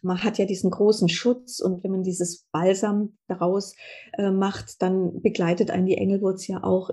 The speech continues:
in, bis in den Winter hinein. Also man kann sie ja einfach auch trocknen oder was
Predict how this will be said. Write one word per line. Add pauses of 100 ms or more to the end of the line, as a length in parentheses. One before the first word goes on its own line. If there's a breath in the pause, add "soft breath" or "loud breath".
in,
bis
in
den
Winter
hinein. (400 loud breath)
Also
man
kann
sie
ja (120)
einfach
auch
trocknen
oder
was